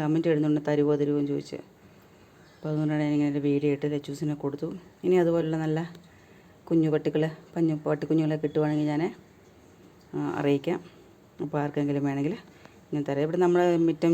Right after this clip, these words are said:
ചന്തയാണ്. അപ്പോൾ എല്ലാവരും കൊണ്ട് ഓരോ പട്ടിക്കുഞ്ഞിനെ ഇവിടെ കൊണ്ടാണ് നമ്മൾ ഇട്ട്, ഇട്ടിട്ട് പോകുന്നത്. അപ്പോൾ നമ്മൾ ഒരുമാതിരിപ്പെട്ട എല്ലാവർക്കും നമ്മൾ ആഹാരം കൊടുക്കാറുണ്ട്. അപ്പം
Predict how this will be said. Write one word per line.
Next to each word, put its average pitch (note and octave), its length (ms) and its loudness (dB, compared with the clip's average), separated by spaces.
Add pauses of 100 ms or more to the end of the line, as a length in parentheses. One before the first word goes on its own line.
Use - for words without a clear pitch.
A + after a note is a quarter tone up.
(100)
ചന്തയാണ്. D3+ 500 0 (100)
അപ്പോൾ D#3+ 240 -4
എല്ലാവരും D#3+ 360 2
കൊണ്ട് D#3 220 0
ഓരോ D#3 140 2 (180)
പട്ടിക്കുഞ്ഞിനെ D#3 500 0
ഇവിടെ E3+ 220 2
കൊണ്ടാണ് D3+ 320 2
നമ്മൾ D3+ 180 0
ഇട്ട്, - 140 -4 (180)
ഇട്ടിട്ട് D#3 320 -2
പോകുന്നത്. C#3 260 -6 (600)
അപ്പോൾ D#3 200 -4
നമ്മൾ E3 200 4
ഒരുമാതിരിപ്പെട്ട F#3 480 2 (180)
എല്ലാവർക്കും G#3 320 -2
നമ്മൾ G3 140 0 (120)
ആഹാരം F3+ 320 0
കൊടുക്കാറുണ്ട്. D#3+ 540 -2 (1700)
അപ്പം D3+ 220 -6